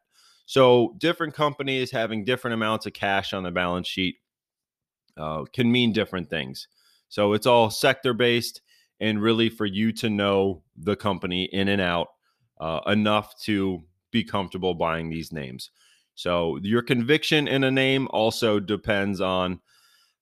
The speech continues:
um, you know, really, you know, if you had to pick ten names, I don't wanna see you pick ten of the same names, but you really wanna know, um, you know, if you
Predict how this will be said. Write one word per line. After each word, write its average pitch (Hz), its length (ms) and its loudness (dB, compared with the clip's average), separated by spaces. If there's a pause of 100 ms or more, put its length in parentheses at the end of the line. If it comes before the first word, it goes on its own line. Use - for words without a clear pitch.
um, 85 500 -2 (400)
you 113 160 -2
know, 101 140 2
really, 123 380 4
you 101 800 -6
know, 107 60 -2
if - 120 -6
you 131 80 -2
had 123 160 0
to 120 60 -2
pick - 280 0
ten 107 300 -2
names, 107 480 0 (500)
I 110 100 2
don't 107 140 2
wanna 98 160 -2
see - 160 -8
you 90 100 -2
pick - 240 -2
ten 104 200 0
of 85 80 -2
the 90 60 -4
same 139 320 2
names, 107 300 0
but 104 200 -6
you 123 80 -2
really 123 220 4
wanna 110 280 2
know, 107 500 4 (380)
um, 87 500 0
you 95 140 -6
know, 87 140 -2
if - 220 -6
you 101 200 -2